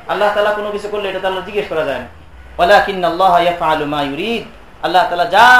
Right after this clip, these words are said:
ইচ্ছা করেন তাই তিনি করেন। মিন তাওফিকি মান শাআ ওয়া খুযলানি মান শাআ, তিনি যাকে চান নেক আমলের তৌফিক দেন, আর যাকে চান তিনি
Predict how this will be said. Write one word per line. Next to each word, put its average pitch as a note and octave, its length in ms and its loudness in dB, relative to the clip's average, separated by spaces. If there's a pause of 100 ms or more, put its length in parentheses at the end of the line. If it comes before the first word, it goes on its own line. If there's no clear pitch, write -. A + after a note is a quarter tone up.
(120)
ইচ্ছা - 260 -4
করেন F3+ 220 -2
তাই A#3+ 120 2 (100)
তিনি G#3 240 -4
করেন। E3+ 180 -2 (420)
মিন F#3 120 -6 (140)
তাওফিকি G#3 460 0 (120)
মান E3 120 -2 (120)
শাআ A#3+ 320 2 (400)
ওয়া D3+ 100 0 (100)
খুযলানি A3 600 2
মান C3+ 100 -4 (100)
শাআ, E3 320 -2 (520)
তিনি C#4 140 -2 (120)
যাকে G3+ 200 2 (100)
চান G#3 160 2 (160)
নেক G#3+ 140 0 (120)
আমলের G3 380 0
তৌফিক D#3+ 340 -4
দেন, C#4+ 120 2 (460)
আর C#3+ 60 -4 (120)
যাকে F#3 240 4 (100)
চান A3 180 4 (120)
তিনি G#3 180 -4